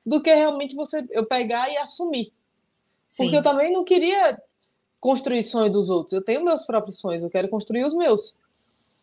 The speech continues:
Speaker 1: E eu vi que cada vez que eu tivesse subordinada a algumas pessoas, algum tipo de pe-, determinadas pessoas, eu não estaria construindo nada meu. Eu estaria só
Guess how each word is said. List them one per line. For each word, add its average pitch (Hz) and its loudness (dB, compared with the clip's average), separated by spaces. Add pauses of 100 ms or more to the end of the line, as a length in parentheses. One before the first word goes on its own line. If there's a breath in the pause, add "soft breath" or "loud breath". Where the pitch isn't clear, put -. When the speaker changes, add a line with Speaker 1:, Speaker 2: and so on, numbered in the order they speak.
(240)
Speaker 1:
E 226 6
eu 226 6
vi 240 0
que 285 -8
cada 277 -2
vez 247 -2
que 240 -2
eu 202 4
tivesse 196 -2
subordinada 175 -2
a 165 -6
algumas 170 -8
pessoas, 185 2
algum 175 2
tipo 180 -4
de 175 0
pe-, 170 -2
determinadas 175 -2 (100)
pessoas, 214 2
eu 233 8
não 302 4
estaria 277 0
construindo 208 -2 (160)
nada 196 0
meu. 165 2
Eu 147 -10 (640)
estaria 180 6
só 240 2